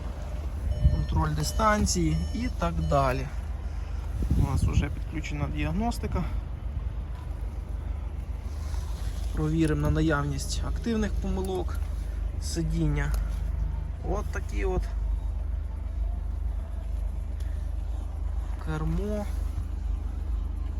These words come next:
Нічого тут не перешито. Підсвіточки.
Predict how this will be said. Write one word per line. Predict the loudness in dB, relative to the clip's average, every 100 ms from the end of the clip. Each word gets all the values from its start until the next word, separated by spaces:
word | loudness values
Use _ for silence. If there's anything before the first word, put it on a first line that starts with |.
| 0
Нічого | -2 -2 -2 0 0
тут | -2 -2
не | -2
перешито. | 0 0 0 -2 -2 0 -2 -2 -4 -4 -2 -2 -4 -4 -4 -4 -4 0 0 0 -2 -2 0 2 2 2 2 2 -2 -6 -12 -12 -12 -14
Підсвіточки. | -12 -6 -2 -2 -2 -4 -4 -2